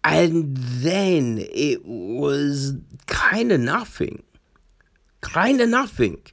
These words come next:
You know, a, a lot of people called him out, right? There was potential for all, uh, all these other fights, but didn't want any of them.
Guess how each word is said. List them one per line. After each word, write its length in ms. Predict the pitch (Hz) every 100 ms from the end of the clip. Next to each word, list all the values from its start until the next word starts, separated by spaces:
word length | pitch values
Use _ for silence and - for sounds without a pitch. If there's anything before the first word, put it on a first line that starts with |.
| - - -
You 100 | 151
know, 160 | 156 -
a, 300 | 156 151 147
a 20 |
lot 320 | 147 185 180
of 120 | 175
people 480 | - 185 - 160 151 -
called 380 | - 165 165 143
him 120 | 143
out, 320 | 208 175 123 _ _ _ - _ -
right? 260 | 156 185
There 120 | 156
was 140 | 160 160
potential 960 | - 165 - - 202 196 - 180 127 -
for 260 | 156 131 - -
all, 460 | 175 185 180 135 - -
uh, 280 | 117 143 131 - 90 123 131
all 220 | - 180 175
these 180 | 160
other 200 | 156 151
fights, 560 | - 208 202 110 - - - - - - - - -
but 320 | 180 165 - - _ _ _ _ _ _ _ _ - - _ _ - _
didn't 480 | 170 175 160 151 -
want 380 | 117 135 135 - -
any 280 | 107 110 98
of 120 | -
them. 260 | - -